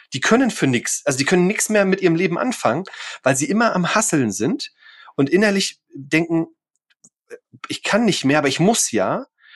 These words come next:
und unglücklich werden. Also, wenn zu mir, wenn, wenn einer meiner Mitarbeiter oder Mitarbeiterinnen zu mir käme und sagt, "Ramon, Alter, d-,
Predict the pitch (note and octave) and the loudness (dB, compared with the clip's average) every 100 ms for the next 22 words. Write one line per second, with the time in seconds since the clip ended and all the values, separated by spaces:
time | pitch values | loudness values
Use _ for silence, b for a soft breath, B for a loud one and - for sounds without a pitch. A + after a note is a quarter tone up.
0 | B B C3+ C3+ B3 G#3+ B2+ - G2+ - | B B -2 2 2 2 0 -2 -6 -4
1 | F2 F2+ D#3+ C#4+ _ B B B B B | -4 -2 -4 -6 _ B B B B B
2 | B _ _ _ _ _ _ _ _ _ | B _ _ _ _ _ _ _ _ _
3 | - G#2+ _ A2+ - - C3+ A#2 - C3 | -20 -20 _ -20 -12 -6 -2 -4 -2 0
4 | C3+ - C3+ F3 C#4+ - - C3 C#3+ C3+ | 0 0 0 2 0 -2 -12 -2 -2 -2
5 | A#2 C3+ E3 G3 F#3 E3+ - D#3 C3+ C3 | -2 0 2 2 2 0 0 0 0 0
6 | A#2+ B2 D3 C#3 B2 A#2+ A2 E3 A#2 - | -2 0 2 2 0 -4 -2 -2 -2 -4
7 | C#3 F3+ A#3 - D3 A#2+ A#2 A#2+ A#2+ A#2+ | -2 -2 -2 -2 0 0 -2 -4 -4 -2
8 | D3+ C#3+ C3 C3+ B2+ - _ - C#3 | -2 -2 -4 -2 -4 -6 _ -18 -16